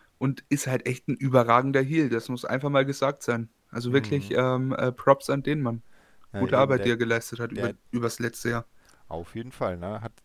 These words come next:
Speaker 2: äh, hat sich so richtig in seine Rolle reingefunden, finde ich.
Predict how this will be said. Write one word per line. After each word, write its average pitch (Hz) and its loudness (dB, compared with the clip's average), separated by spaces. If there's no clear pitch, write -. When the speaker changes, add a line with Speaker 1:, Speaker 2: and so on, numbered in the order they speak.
Speaker 2:
äh, 107 -14
hat 117 -6
sich 151 8
so - -4
richtig 139 -6
in 131 -12
seine 120 -4
Rolle 117 -4
reingefunden, 85 -8
finde 90 -20
ich. - -20